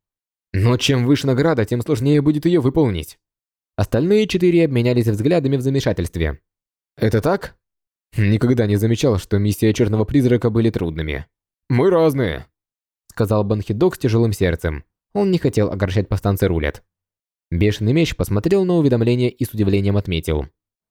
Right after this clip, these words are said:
«Подземелье начнётся только через десять минут, но уже сейчас мы можем свободно передвигаться. Что это значит?»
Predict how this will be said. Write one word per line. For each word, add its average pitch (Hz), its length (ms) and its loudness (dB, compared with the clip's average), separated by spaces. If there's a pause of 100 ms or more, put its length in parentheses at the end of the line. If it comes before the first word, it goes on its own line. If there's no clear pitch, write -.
(120)
«Подземелье 151 480 2
начнётся 165 460 0
только 135 260 0
через 156 220 0
десять 175 260 -2
минут, 170 340 -2 (300)
но 117 220 2
уже 156 160 2
сейчас 180 320 0
мы 135 120 0
можем 135 220 2
свободно 147 460 0
передвигаться. 156 760 -2 (400)
Что - 220 0
это 233 120 2
значит?» 120 380 -4